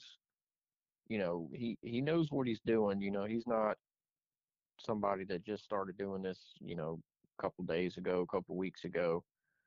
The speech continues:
Um, you know, I mean, the man's got an eye for talent. You know, he knows, know, knows what to look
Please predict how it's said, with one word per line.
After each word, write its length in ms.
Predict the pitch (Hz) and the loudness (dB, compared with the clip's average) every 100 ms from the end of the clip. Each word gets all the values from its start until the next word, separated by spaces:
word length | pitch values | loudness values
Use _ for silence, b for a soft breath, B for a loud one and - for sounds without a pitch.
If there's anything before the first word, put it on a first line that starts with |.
| _ _ _ - | _ _ _ -4
Um, 480 | 76 65 67 64 - _ - - | -2 -2 -4 -8 -14 _ -18 -10
you 100 | 95 | -4
know, 120 | 82 | -4
I 60 | |
mean, 180 | 85 90 | -2 -4
the 60 | 87 | -2
man's 300 | 95 104 107 | 0 0 0
got 220 | 110 107 | 0 2
an 60 | 71 | 2
eye 240 | 98 104 - | 0 -2 -4
for 100 | 101 - | -10 -6
talent. 400 | 107 113 98 - _ _ _ | -4 -2 -4 -8 _ _ _
You 100 | - | -14
know, 220 | 78 76 92 | -12 -12 -10
he 120 | 107 | -6
knows, 640 | 92 87 95 98 95 - - _ _ _ _ _ _ _ _ - | 0 0 2 0 -2 -6 -18 _ _ _ _ _ _ _ _ 0
know, 320 | 104 104 - | 2 2 0
knows 360 | 90 104 120 120 | 0 2 2 2
what 160 | 123 | 0
to 80 | - | 0
look 240 | 110 120 | 0 0